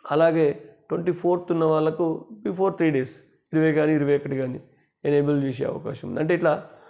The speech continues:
మనకు ఎగ్జామ్ యొక్క తేదీని బట్టి మీకు అడ్మిట్ కార్డ్స్ ఎనేబుల్ చేసే అవకాశం ఉంది. కాబట్టి మీకు దాదాపు ఎయిటీన్త్ తర్వాత మీకు యొక్క అడ్మిట్ కార్డ్స్ యొక్క లింక్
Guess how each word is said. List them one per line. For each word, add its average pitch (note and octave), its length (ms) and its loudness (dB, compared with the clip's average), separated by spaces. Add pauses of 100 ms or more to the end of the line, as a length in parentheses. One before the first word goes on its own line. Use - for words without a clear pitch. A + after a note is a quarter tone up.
(280)
మనకు D#3+ 360 0
ఎగ్జామ్ E3 420 2
యొక్క E3 220 -2
తేదీని D#3 440 0
బట్టి D#3+ 680 -2 (300)
మీకు D3+ 220 0
అడ్మిట్ C#3+ 420 -2
కార్డ్స్ C#3+ 440 -4 (120)
ఎనేబుల్ C#3+ 340 0
చేసే C3 200 -4
అవకాశం - 420 -8
ఉంది. C#3 160 -8
కాబట్టి C3+ 500 -4 (520)
మీకు D#3+ 500 0 (340)
దాదాపు E3+ 560 2 (360)
ఎయిటీన్త్ D#3+ 720 2 (460)
తర్వాత E3+ 360 2
మీకు D#3+ 500 0 (300)
యొక్క C#3 140 -2
అడ్మిట్ C3+ 320 -2
కార్డ్స్ C#3+ 320 -2 (460)
యొక్క C#3+ 200 -4
లింక్ D3+ 640 0